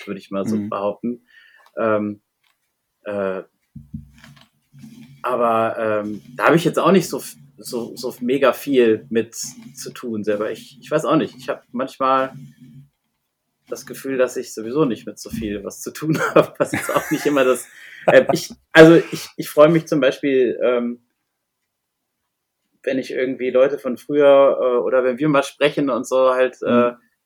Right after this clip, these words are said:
Speaker 1: auf jeden Fall, ähm, oder wenn ich neue, nette oder interessante Leute kennenlerne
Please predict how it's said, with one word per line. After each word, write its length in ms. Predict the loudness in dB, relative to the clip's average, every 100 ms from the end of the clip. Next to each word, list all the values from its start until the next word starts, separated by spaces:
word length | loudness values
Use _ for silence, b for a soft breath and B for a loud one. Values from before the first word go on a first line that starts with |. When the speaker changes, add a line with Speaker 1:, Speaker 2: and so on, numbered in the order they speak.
| _ _ -6
Speaker 1:
auf 160 | -6
jeden 200 | -4 -6
Fall, 440 | -2 2 2 0 -4 _ _ _ _ 0
ähm, 380 | 2 2 -2 2
oder 280 | 8 8 8
wenn 100 | 2
ich 160 | 4
neue, 400 | 8 8 8 4 _ _ _ _ _ -20 -6
nette 600 | -6 2 2 4 0 0
oder 160 | -4 -4
interessante 520 | -8 -10 -8 -8 -2
Leute 320 | 0 0 -4
kennenlerne 840 | -6 -4 -2 0 -2 -2 -8 -12